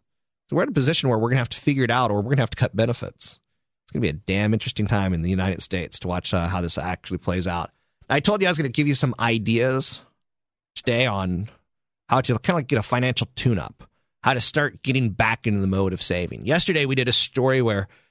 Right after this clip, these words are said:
in the, in the stock market crash of two thousand eight, two thousand nine, March two thousand nine, when I started the show on Clear Channel, seventy-two percent of Americans didn't participate in that huge seventy percent, sixty-five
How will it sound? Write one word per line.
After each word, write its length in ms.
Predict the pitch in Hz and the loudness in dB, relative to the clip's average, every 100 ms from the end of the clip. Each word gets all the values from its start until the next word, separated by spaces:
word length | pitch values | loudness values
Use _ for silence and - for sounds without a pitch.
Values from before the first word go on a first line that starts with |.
| _ - | _ -2
in 100 | 127 | 0
the, 220 | 110 - | 0 -2
in 80 | 110 | -4
the 60 | 104 | 0
stock 260 | 147 135 | 0 2
market 320 | 139 123 101 | 2 0 -2
crash 360 | - 127 117 - | -2 0 0 -2
of 60 | - | -2
two 120 | 131 | 0
thousand 380 | 107 101 98 98 | 2 2 0 0
eight, 240 | 98 - _ _ _ _ _ _ _ - - | -2 -4 _ _ _ _ _ _ _ -20 -4
two 120 | 131 | 0
thousand 400 | 117 104 95 95 | 2 2 2 2
nine, 500 | 98 113 110 110 110 - _ _ _ _ | 2 2 2 2 0 -4 _ _ _ _
March 300 | 107 113 120 | 2 2 2
two 120 | - 131 | 0 2
thousand 280 | 110 107 | 2 2
nine, 200 | 110 117 110 | 2 2 0
when 80 | |
I 60 | 104 | 0
started 340 | - 110 104 | 0 0 0
the 80 | - | -2
show 240 | - 113 101 | 0 2 2
on 120 | 101 | 0
Clear 240 | - 98 | 0 0
Channel, 320 | - 101 95 - _ _ _ _ _ _ _ _ _ _ _ _ - - - _ | 2 2 0 -4 _ _ _ _ _ _ _ _ _ _ _ _ -20 -20 -20 _
seventy-two 380 | - 180 175 165 | 0 2 2 2
percent 220 | 156 143 | 0 0
of 80 | 113 | 0
Americans 640 | 110 127 135 95 85 - - - | 0 0 0 -2 -4 -6 -8 -2
didn't 200 | 123 - | 0 0
participate 580 | - 123 - 107 107 - | 0 0 0 0 0 0
in 120 | 101 | -2
that 160 | 92 | -2
huge 340 | - 123 117 - | 0 0 0 -2
seventy 540 | - - - 120 117 | -4 -4 -2 0 0
percent, 400 | - 107 101 - | -2 -2 -2 -2
sixty-five 560 | - 117 113 107 101 | -4 -6 -2 0 0